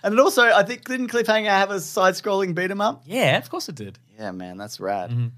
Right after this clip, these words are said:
Speaker 1: Do you think he's gonna be literally cliffhanging in this one?
Speaker 2: Yes.
Speaker 1: Pretty old.
Speaker 2: I know.
Speaker 1: Mm.
Speaker 2: Mm.
Speaker 1: But yes, you
Speaker 2: But that's what he
Speaker 1: reckon?
Speaker 2: lives for, you know?
Speaker 1: Cliffhanging.
Speaker 2: Yeah.
Speaker 1: Yeah, yeah. Apparently, uh, if you're a fan of, um,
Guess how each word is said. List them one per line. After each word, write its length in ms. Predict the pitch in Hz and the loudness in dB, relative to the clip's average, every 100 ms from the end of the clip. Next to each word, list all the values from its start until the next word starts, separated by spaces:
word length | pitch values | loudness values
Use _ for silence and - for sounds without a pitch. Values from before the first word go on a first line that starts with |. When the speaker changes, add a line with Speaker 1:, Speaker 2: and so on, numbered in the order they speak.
| _ _ _ | _ _ _
Speaker 1:
Do 80 | 185 | -2
you 40 | |
think 140 | 220 233 | 0 0
he's 100 | 226 | -2
gonna 180 | 233 214 | -2 0
be 180 | 208 | -2
literally 440 | 202 208 208 208 202 | 0 2 2 2 -2
cliffhanging 500 | 208 202 202 208 202 | -6 -4 -4 -4 -8
in 100 | 196 | -10
this 140 | 202 | -8
one? 180 | 214 220 | -6 -2
Speaker 2:
Yes. 420 | 151 147 - - | 0 0 0 -6
Speaker 1:
Pretty 180 | - 165 | -4 2
old. 340 | 170 160 170 - _ _ _ _ - | 4 4 -2 -8 _ _ _ _ -6
Speaker 2:
I 100 | 104 | 0
know. 260 | 113 262 269 - 180 | 2 4 2 -2 -8
Speaker 1:
Mm. 280 | 165 123 120 - 180 | -6 -6 -8 -14 -6
Speaker 2:
Mm. 200 | 170 147 - _ _ | -4 -4 -8 _ _
Speaker 1:
But 120 | - 107 | -6 -2
yes, 260 | 113 101 | -2 -2
you 60 | 110 | 2
Speaker 2:
But 40 | |
that's 140 | 185 185 | 2 4
what 80 | 170 | 4
he 40 | |
Speaker 1:
reckon? 80 | 160 | 4
Speaker 2:
lives 180 | 214 - | 2 -2
for, 220 | 101 90 | -4 -6
you 80 | 95 | -6
know? 180 | 127 - | -6 -6
Speaker 1:
Cliffhanging. 500 | - 120 117 101 95 - | -6 0 0 -2 -8 -16
Speaker 2:
Yeah. 280 | 101 101 95 92 | -20 -18 -16 -10
Speaker 1:
Yeah, 140 | 104 98 | -8 -6
yeah. 160 | 95 - _ _ _ _ | -8 -12 _ _ _ _
Apparently, 420 | - 185 156 139 127 | 2 4 4 2 4
uh, 140 | 120 | 2
if 140 | 123 120 | 0 -4
you're 100 | 117 | -4
a 40 | |
fan 280 | 120 117 110 | -2 -2 -2
of, 120 | 107 | -6
um, 420 | 107 101 98 95 | -6 -6 -10 -18